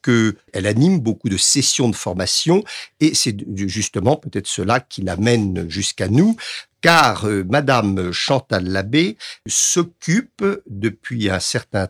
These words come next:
temps d'enfants en difficulté au lycée Léonard de Vinci à Nantes. Et je dois dire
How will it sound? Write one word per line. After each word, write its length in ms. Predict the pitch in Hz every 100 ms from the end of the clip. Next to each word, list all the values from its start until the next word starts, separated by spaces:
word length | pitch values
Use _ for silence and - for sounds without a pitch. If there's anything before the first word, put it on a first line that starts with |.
| _
temps 300 | 143 165 202 _ _ _ _ -
d'enfants 680 | 98 110 120 107 - 139 110
en 60 |
difficulté 920 | 98 165 - 104 101 92 - 156 175 -
au 80 | 107
lycée 640 | 104 113 - - 151 170 -
Léonard 600 | 113 117 107 117 131 113
de 160 | 92
Vinci 760 | 85 101 107 - - - 147 - _
à 140 | - 90
Nantes. 640 | 104 98 - - - - _ - - - _ -
Et 340 | 143 135 131 120
je 160 | 123
dois 180 | 147 123
dire 440 | 101 139 214 220